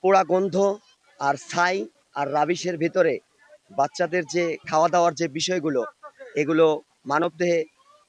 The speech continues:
অনেক বড় ঝুঁকির কারণ হয়ে দাঁড়িয়েছে। আর একটা জিনিস বলতে গেলে, একটা পরিবারে, পরিবারের যদি পাঁচজন সদস্য থাকে, সেই পরিবারটা চলার জন্য যা কিছু প্রয়োজন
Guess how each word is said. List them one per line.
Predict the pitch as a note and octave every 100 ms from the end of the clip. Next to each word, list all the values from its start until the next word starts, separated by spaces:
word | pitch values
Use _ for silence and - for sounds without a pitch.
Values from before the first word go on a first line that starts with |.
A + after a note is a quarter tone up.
| -
অনেক | D3+ D3+
বড় | D#3+ D3+ C#3+
ঝুঁকির | - D#3+ E3+ D#3+
কারণ | D#3 D3 C#3+
হয়ে | C#3+ D3
দাঁড়িয়েছে। | C3+ C3+ C#3 - D#3 _ _ -
আর | F3+
একটা | F#3+ G3+
জিনিস | E3 F3+ F#3 F3 - - -
বলতে | E3 D#3+
গেলে, | D#3 D#3+ D#3 D#3 -
একটা | F3 - A3 -
পরিবারে, | F#3 G#3+ G#3 D3+ -
পরিবারের | E3 F3+ F#3+ F#3+ F3
যদি | F3 F3
পাঁচজন | - D3 E3+
সদস্য | F3 - D3+ D#3+ F3
থাকে, | D3+ C#3 G2+ - _
সেই | - E3 E3
পরিবারটা | F3 E3+ E3 - E3
চলার | - E3 E3+
জন্য | C#3 D3+ A2 F2 - -
যা | A#2+ E3+ F3
কিছু | - -
প্রয়োজন | F3 E3+ E3+ C#3+ A#2+